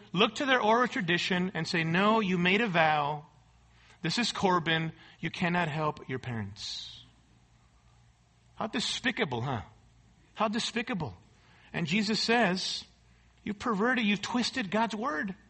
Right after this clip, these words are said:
Look at verse thirteen. "Thus, in doing this, thus invalidating the word of God by your tradition which you have handed down,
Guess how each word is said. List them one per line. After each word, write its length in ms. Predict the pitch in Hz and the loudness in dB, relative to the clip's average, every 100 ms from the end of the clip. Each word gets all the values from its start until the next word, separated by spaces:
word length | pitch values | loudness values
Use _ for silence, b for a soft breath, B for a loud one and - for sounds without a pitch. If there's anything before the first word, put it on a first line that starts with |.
| _ _ | _ _
Look 100 | 240 | -6
at 100 | 269 | -2
verse 320 | 202 254 - - | 0 2 0 -2
thirteen. 460 | 254 247 247 269 208 B B - | -2 0 0 0 -2 B B -8
"Thus, 460 | 143 254 320 294 - | 6 8 8 6 2
in 160 | 202 | 2
doing 360 | 185 294 359 311 | 4 4 4 4
this, 320 | 208 269 - B B | 6 4 2 B B
thus 280 | 160 285 294 | 6 6 6
invalidating 1080 | - 240 196 180 262 302 330 240 320 320 285 | 2 2 6 8 8 6 0 0 2 2 2
the 100 | 208 | 2
word 600 | 175 202 269 302 302 269 | 4 4 6 6 4 2
of 180 | 196 151 | 0 4
God 380 | 214 254 254 220 B - | 6 8 6 0 B -2
by 300 | 143 226 269 | 8 8 8
your 220 | 233 247 | 4 0
tradition 640 | - 220 160 214 - 226 | 0 0 4 4 4 2
which 160 | 208 190 | 2 2
you 80 | 190 | 2
have 160 | 175 | 2
handed 480 | 156 196 269 277 214 | 2 2 2 0 2
down, 300 | 175 175 170 | 2 2 0